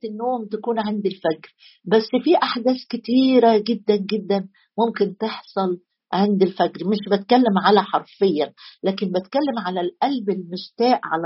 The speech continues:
الرب، اللي ملهوف، اللي عايز قبل ما يعمل أي حاجة، حتى والناس واخدة راحتها الطبيعية، حتى والناس نايمة، لأنه ده الطبيعي. أنا عندي قلب مشغول إن هو،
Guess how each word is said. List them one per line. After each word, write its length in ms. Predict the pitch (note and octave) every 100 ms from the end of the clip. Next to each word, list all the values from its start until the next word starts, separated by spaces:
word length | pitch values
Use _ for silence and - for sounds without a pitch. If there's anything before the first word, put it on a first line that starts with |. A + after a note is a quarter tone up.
| D#3+
الرب، 320 | D#3+ A3 G3 - _ - -
اللي 160 | F#3 F#3+
ملهوف، 540 | F3+ E3 F3 B3+ B3
اللي 140 | F#3 F#3+
عايز 480 | G3 C#4 C4 G3 _ _ _
قبل 300 | G3 A3 A#3+
ما 80 | G#3
يعمل 340 | A3 A#3+ A3+ - -
أي 440 | D4 C#4 A#3 A3
حاجة، 540 | A3+ B3 C4 B3+ E3 - _ _ -
حتى 380 | - G#3+ - A#3
والناس 440 | A3 A3 B3+ B3
واخدة 380 | A3 B3 G3 F#3+
راحتها 500 | F#3 - B3 - G3+
الطبيعية، 720 | G3+ F#3+ F3 F3+ G#3 A3 D3+ _ _ _
حتى 320 | - A#3 A3
والناس 520 | G3+ G3 G3+ A3 - F3+ E3+ F#3
نايمة، 360 | A#3 A3 G3+
لأنه 340 | F3+ - F3 F3
ده 60 | G#3+
الطبيعي. 600 | G#3+ F3+ F3 G3+ E3 D#3 _ _ -
أنا 220 | B3+ D4 B3+ A#3
عندي 320 | C4 A3 G#3+
قلب 260 | G#3 A3 G#3
مشغول 640 | F#3 F#3 - F#3 G#3 G3 F#3
إن 160 | F3
هو، 220 | F#3+ G3+